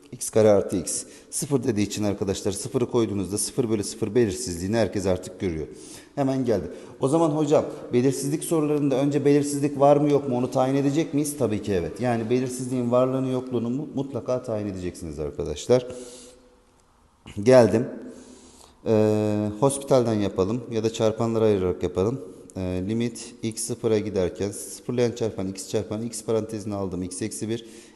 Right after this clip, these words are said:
x parantezine aldım x artı bir. Geldim arkadaşlar. Peki hemen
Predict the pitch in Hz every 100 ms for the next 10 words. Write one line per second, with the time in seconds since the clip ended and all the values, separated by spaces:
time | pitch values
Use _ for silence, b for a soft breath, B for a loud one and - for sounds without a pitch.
0 | - 113 - 117 107 107 95 90 87 90
1 | 113 98 - 92 90 85 80 - - -
2 | _ _ _ _ B B B B B B
3 | B B - 123 110 95 85 - 85 85
4 | - 113 127 - - - - - - -
5 | _ _ _ _ _ _ - B B B
6 | B B B B B _ 110 - 92 95
7 | 110 123 107 110 101 110